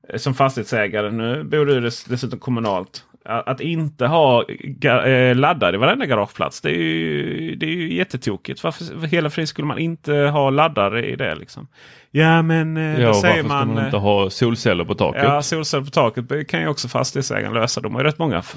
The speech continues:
Speaker 1: tak, så att säga. L-, L K F. Eh, men då säger man så här, ja, men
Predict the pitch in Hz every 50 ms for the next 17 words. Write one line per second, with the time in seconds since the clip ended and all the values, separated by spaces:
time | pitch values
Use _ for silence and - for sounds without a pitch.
0 | - - - 107 101 85 85 - - - 90 82 - - 92 - - - - -
1 | _ _ _ _ - 120 - 95 - - 101 104 92 - - 92 76 - - _
2 | _ - - - - - - - - _ - 143 143 151 156 156 165 160 - 190
3 | 170 156 143 147 143 135 165 151 135 135 147 143 147 147